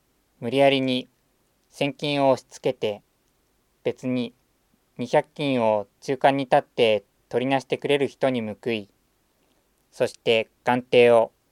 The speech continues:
強奪するようにして去った。こういう強奪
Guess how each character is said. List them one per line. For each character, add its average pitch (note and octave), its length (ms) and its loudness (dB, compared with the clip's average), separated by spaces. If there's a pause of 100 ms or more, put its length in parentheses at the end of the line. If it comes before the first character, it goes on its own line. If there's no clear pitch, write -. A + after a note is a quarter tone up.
(380)
強 C3 160 2
奪 C#3 240 2
す D3+ 80 -6
る D3+ 60 -2
よ D3+ 140 2
う - 20 -2
に C#3 80 -4
し - 100 -14
て A2+ 160 -4
去 B2+ 160 -2
っ - 60 -6 (120)
た。 G#2 220 -8 (3250)
こ D#3+ 200 4
う E3 60 4
い C#3+ 160 0
う A#2 120 -2
強 B2 200 6
奪 - 480 2